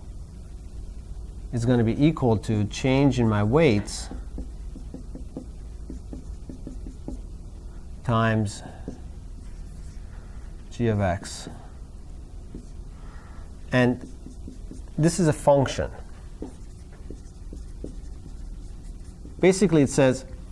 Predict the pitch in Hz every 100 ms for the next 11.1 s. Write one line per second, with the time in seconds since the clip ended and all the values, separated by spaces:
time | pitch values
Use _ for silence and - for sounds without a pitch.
0 | - - - - - 156 170 185 208 185
1 | 165 160 151 - 131 143 - 98 82 -
2 | - - 131 - 151 156 151 135 127 120
3 | 127 113 98 90 110 - - - - -
4 | - - - - - - - - - -
5 | - - - 143 123 165 185 156 131 127
6 | 120 131 117 107 147 180 - - 107 90
7 | 95 - - - - - - - 131 156
8 | 196 190 110 107 - - - 127 127 -
9 | 160 156 127 135 139 135 120 - 135 127
10 | 123 - - - - - - 120 110 107
11 | 107